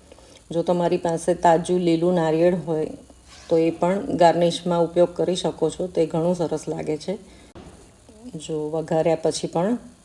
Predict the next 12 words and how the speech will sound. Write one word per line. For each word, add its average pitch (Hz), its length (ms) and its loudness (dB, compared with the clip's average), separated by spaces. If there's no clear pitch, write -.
કેટલા 170 360 0
સરસ 156 360 -2
લાગે 160 280 -4
છે 165 100 -4
અને 165 100 -2
સુગંધ 165 440 0
તો 170 80 4
એટલી 165 300 2
સરસ 160 360 0
આવી 156 240 0
રહી 156 160 -2
છે. - 400 -16